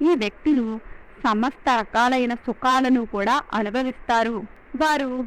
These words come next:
రాజనీతిలో కూడా సఫలతను సాధిస్తారు. వ్యక్తి యొక్క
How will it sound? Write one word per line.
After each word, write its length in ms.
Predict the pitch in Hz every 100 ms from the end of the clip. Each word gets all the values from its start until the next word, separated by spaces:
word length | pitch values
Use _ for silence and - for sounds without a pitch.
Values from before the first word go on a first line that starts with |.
| -
రాజనీతిలో 920 | 233 226 247 302 277 240 - 285 262
కూడా 280 | 247 226 240
సఫలతను 640 | 339 302 226 262 240 226 311
సాధిస్తారు. 800 | 370 330 233 240 - 226 226 208 - - - -
వ్యక్తి 420 | 214 240 - -
యొక్క 340 | 392 320 285